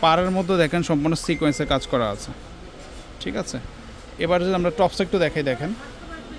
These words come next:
টপসটা দেখেন, অসম্ভব সুন্দর টপসটা। দেখেন স্লিপসে, দুইটা স্লিপসের কাজগুলো এখানে দেওয়া আছে, পর্যাপ্ত পরিমাণ কাপড় দেওয়া আছে। আর ফ্রন্ট সাইডে কাজটা দেখেন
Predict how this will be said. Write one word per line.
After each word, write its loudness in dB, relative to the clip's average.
টপসটা 2
দেখেন, 0
অসম্ভব 0
সুন্দর -2
টপসটা। -8
দেখেন -4
স্লিপসে, 2
দুইটা 2
স্লিপসের 2
কাজগুলো 2
এখানে 2
দেওয়া 4
আছে, -2
পর্যাপ্ত 6
পরিমাণ 6
কাপড় 4
দেওয়া 4
আছে। 0
আর 0
ফ্রন্ট 2
সাইডে 2
কাজটা 0
দেখেন -2